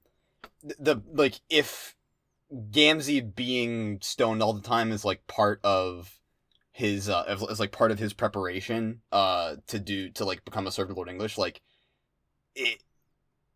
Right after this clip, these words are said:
it, it would kinda make sense that you need to keep him restrained to stop him from killing the people he got close to, because I feel like the natural, like, kind of the natural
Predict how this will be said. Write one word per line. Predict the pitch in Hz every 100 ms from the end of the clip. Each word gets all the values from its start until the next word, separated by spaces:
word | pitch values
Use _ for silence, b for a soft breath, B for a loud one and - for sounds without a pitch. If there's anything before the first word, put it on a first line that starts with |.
| _
it, | 143 123
it |
would | 131 131
kinda | 160 147
make | 147
sense | - 143
that | 135
you | 123
need | 117 113
to | 110
keep | 123 123
him | 113
restrained | 101 - 104 110 123
to | 107
stop | - 101 92 -
him | 165
from | 180 - 185 156 - _ -
killing | 175
the | 170
people | 160 165
he |
got | 170 165
close | 160 160
to, | - 180
because | 143 - 135 117 110 - - _ _ _ _ _ _ _ -
I | 143
feel | 214
like | 254 208
the | 139
natural, | 123 120 131 - 135 127 113 104 92
like, | 107 104
kind | 135
of | 117
the |
natural | 107 107 110 - 113 101 92 90